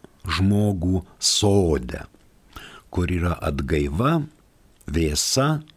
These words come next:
drėgmė, pavėsis, šešėlis,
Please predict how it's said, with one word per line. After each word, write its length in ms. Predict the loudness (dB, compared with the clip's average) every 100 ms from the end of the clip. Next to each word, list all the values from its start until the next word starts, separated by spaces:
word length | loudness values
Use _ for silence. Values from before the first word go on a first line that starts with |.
| _ _ _ -4
drėgmė, 920 | 2 2 2 2 2 4 4 2 -2 -12 _ _ _
pavėsis, 880 | -2 0 2 2 0 -2 -2 -4 -8 -14 -20
šešėlis, 1040 | -8 -4 -2 -2 0 2 2 2 0 -2